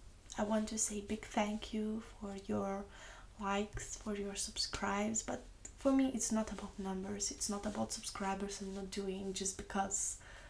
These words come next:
I'm reaching something. This is because I like it. A C M R changed my life and it's still changing. It's the thing that I really appreciate, and I see more as just English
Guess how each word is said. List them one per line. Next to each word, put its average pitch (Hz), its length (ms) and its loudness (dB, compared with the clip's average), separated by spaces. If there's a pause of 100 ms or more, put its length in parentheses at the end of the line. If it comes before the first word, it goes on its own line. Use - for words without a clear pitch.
(640)
I'm 202 220 6
reaching 208 440 4
something. 220 800 0 (420)
This 294 200 2
is 277 160 4
because 214 680 0 (1000)
I 247 160 8
like 208 360 0
it. 240 220 -6 (720)
A 214 80 6
C - 180 2
M 214 160 4
R 214 140 2
changed 202 420 0
my 202 140 2
life 190 400 0 (240)
and 208 80 0
it's 202 140 0
still 202 260 2
changing. 208 640 0 (400)
It's 214 100 0
the 214 80 0
thing 208 320 0
that 208 200 -4
I 202 260 6
really 202 360 4
appreciate, 202 640 -4
and 190 140 -2
I 190 80 -2
see 202 260 4
more 196 420 4 (440)
as 196 140 0
just - 380 4
English 196 720 -2